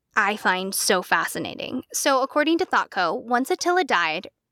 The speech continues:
reports Priscus, the men of the army cut their long hair and slashed their cheeks out of grief,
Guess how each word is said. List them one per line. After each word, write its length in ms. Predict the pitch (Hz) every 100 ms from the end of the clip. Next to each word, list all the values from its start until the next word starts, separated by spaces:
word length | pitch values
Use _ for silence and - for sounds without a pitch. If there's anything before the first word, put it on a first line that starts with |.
| _
reports 380 | 247 - 202 -
Priscus, 640 | - 175 - 156 - - -
the 140 | 262
men 240 | 277 247 254
of 100 | 311
the 140 | 339
army 320 | 233 220 214 -
cut 200 | - -
their 160 | 247 208
long 280 | 196 208 277
hair 280 | 202 175
and 200 | 175 208
slashed 500 | - 220 185 190 -
their 120 | 247 247
cheeks 380 | - 190 -
out 160 | - 196
of 100 | 190
grief, 420 | - 147 - -